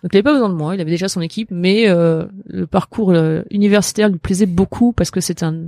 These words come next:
un bibliophile incroyable, il a une des plus belles collections de livres de cuisine de France, ce que je ne savais pas à l'époque. Il me dit, « Bah voilà, le deal, euh, je suis d'accord si tu viens, par contre, euh,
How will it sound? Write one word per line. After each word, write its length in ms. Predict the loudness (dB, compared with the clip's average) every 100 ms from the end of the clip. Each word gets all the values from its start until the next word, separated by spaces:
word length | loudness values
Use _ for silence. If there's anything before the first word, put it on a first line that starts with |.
| -8
un 80 | -8
bibliophile 680 | -4 -4 0 0 0 -6 -4
incroyable, 580 | -4 0 0 2 2
il 60 | 0
a 20 |
une 80 | 0
des 80 | -2
plus 160 | -4
belles 280 | -10 0 0
collections 440 | 0 -2 -2 -2 0
de 40 |
livres 200 | 2 0
de 80 | -2
cuisine 560 | -4 -4 -2 -2 -4
de 100 | -6
France, 460 | -6 -6 -8 -8 -10
ce 100 | -12
que 120 | -10
je 120 | -8 -6
ne 80 |
savais 260 | -6 -4 -6
pas 100 | -6
à 40 |
l'époque. 340 | -8 -4 -4 -4 -18 -16 -16 -18 -6
Il 140 | 0
me 120 | 0 2
dit, « 220 | 0 2
Bah 120 | 2
voilà, 260 | 4 4 4
le 120 | 2
deal, 300 | 2 2 4
euh, 180 | 4 4
je 100 | 2
suis 80 | 0
d'accord 280 | 0 0
si 60 | -2
tu 120 | -4
viens, 180 | -2 0
par 180 | 0 -4
contre, 300 | -6 -6 -6
euh, 200 | -8